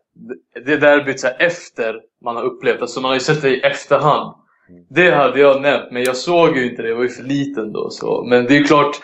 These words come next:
Speaker 1: man har ju sett det i efterhand, så det där derbyt är ju liksom uppenbart. Sex noll-derbyt, Ser-, Serginhos show där, det går ju inte att liksom undgå. Men, eh,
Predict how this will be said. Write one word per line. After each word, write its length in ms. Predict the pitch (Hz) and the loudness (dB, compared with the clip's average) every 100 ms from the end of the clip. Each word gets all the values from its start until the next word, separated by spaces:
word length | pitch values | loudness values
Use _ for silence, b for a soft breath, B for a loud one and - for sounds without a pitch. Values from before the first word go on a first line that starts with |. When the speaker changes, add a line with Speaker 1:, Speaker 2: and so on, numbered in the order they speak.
| B | B
Speaker 1:
man 120 | 135 | 0
har 60 | 139 | 2
ju 60 | 139 | 2
sett 280 | 165 160 | 2 0
det 60 | 143 | 2
i 40 | |
efterhand, 520 | 135 139 - 151 123 - | 2 0 -4 0 0 -2
så 100 | 127 | -2
det 60 | |
där 260 | 143 143 143 | 0 0 2
derbyt 400 | 139 135 117 117 | 4 4 0 -12
är 40 | 117 | -8
ju 180 | 113 | -6
liksom 260 | 113 - 113 | -8 -12 -8
uppenbart. 520 | 131 - 123 131 107 | -8 -6 -2 0 0
Sex 280 | - 127 - | -2 -6 -2
noll-derbyt, 560 | 123 117 131 113 107 107 - B B - | -2 2 2 2 -4 -8 -16 B B 0
Ser-, 200 | 127 131 | 2 2
Serginhos 760 | 127 131 123 123 127 123 117 - | 2 0 0 0 0 0 -2 2
show 220 | 135 120 | 2 4
där, 160 | 107 110 | 2 0
det 120 | 117 | 2
går 180 | 123 120 | 4 4
ju 60 | |
inte 140 | 120 117 | 2 -4
att 60 | |
liksom 220 | 113 120 | -6 -4
undgå. 480 | 113 117 120 123 - B B B B _ - | -4 0 2 2 0 B B B B _ 0
Men, 300 | 127 123 120 | 2 4 4
eh, 200 | 120 | 4